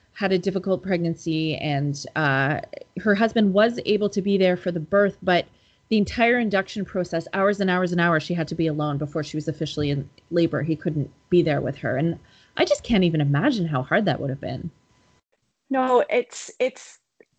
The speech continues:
Speaker 2: really in-, inhumane, I think, um, you know, to, to separate people from planned birth support person, you know, whether it's their partner or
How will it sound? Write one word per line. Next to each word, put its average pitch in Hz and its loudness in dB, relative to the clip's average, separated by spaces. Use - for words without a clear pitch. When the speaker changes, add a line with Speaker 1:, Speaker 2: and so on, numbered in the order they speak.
Speaker 2:
really 269 -8
in-, 202 -10
inhumane, 185 -8
I 170 -12
think, - -10
um, 165 -6
you 175 -8
know, 160 -2
to, 165 2
to 175 0
separate 190 -2
people 170 -4
from 180 -10
planned 170 -14
birth 165 -8
support - -10
person, 160 -10
you 170 -16
know, 175 -6
whether 170 4
it's - 0
their 214 0
partner 175 -2
or 156 -6